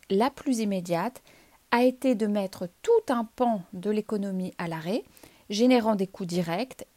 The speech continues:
et des répercussions de long terme des plus incertaines. Parce que jamais une gestion d'une crise sanitaire ne semble avoir eu pareille incidence économique,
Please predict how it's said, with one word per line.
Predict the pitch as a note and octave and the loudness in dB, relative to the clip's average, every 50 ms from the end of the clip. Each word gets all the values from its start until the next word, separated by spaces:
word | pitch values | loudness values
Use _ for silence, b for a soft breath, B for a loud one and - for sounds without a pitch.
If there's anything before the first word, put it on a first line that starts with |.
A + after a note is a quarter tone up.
| _ - | _ 4
et | C#4 C#4 C4+ | 6 6 6
des | G#3 G#3 G#3 | 6 4 2
répercussions | F#3+ G3 F#3+ - G3 F#3 - - F#3 - - - F3+ F3 E3+ | 0 0 -4 -6 -10 -12 -12 -12 -12 -10 -8 -6 -6 -6 -2
de | E3+ B3 | 0 2
long | C4 B3 A3+ G3 | 2 2 2 0
terme | F3+ - E3+ D#3 E3 F#3+ A#3 C4 C4 B B B B B B B | -2 -4 -6 -6 -4 -4 -4 -4 -4 B B B B B B B
des | - G#3 A#3 | 2 4 4
plus | A3+ - - C#4 C4 B3+ | 4 2 0 -2 0 0
incertaines. | A#3+ G#3 - F#3+ E3+ - - - - C3 C#3+ D#3 - _ _ _ _ _ _ _ b b b b b b _ _ _ _ _ | 0 0 -2 -4 -6 -8 -10 -12 -12 -12 -14 -16 -20 _ _ _ _ _ _ _ b b b b b b _ _ _ _ _
Parce | - C4+ C4 B3+ - | 4 6 6 4 2
que | - D4+ D4+ | 0 0 0
jamais | C4 C#4 E4+ F4 F4+ C#4+ A3+ G3 G3 - _ - | 0 0 0 2 2 2 2 2 -2 -6 _ -4
une | G#3+ G#3+ G#3+ | -2 0 0
gestion | G3+ A3+ A#3+ A#3 - - C#4+ D4 | 0 0 -2 -2 0 0 0 0
d'une | C4+ A#3 G#3 G3+ G3+ G3 G3 | 0 0 -2 -4 -6 -6 -8
crise | - - - C#4 C#4+ C#4 | -6 -4 -2 0 0 0
sanitaire | - - - A#3 A3 A3 G3+ - - G3 G3 G3+ A3+ A3 | -2 -4 -2 -2 -2 -2 -4 -4 -4 -4 -4 -4 -4 -4
ne | A3 G#3+ | -4 -4
semble | G3+ - C4 C4+ B3 A3+ | -4 -4 -2 -2 -2 -2
avoir | G#3 G3 G3 G3+ G3+ G3 F#3 G3 | -2 -2 -2 -4 -4 -4 -4 -4
eu | G#3 A3 | -4 -6
pareille | G#3+ - - B3+ B3 A#3+ B3+ B3 A#3 A3 | -4 -2 0 0 0 0 -2 -2 -2 -2
incidence | G3+ F#3+ - - A3+ A3+ A#3 A#3 - - | -4 -4 -4 -4 -2 -2 -2 -2 -4 -6
économique, | G#3 - - G#3 F#3+ F3+ E3+ E3+ F#3+ A#3+ C4 - - | -6 -4 -6 -4 -4 -4 -4 -4 -6 -8 -10 -12 -18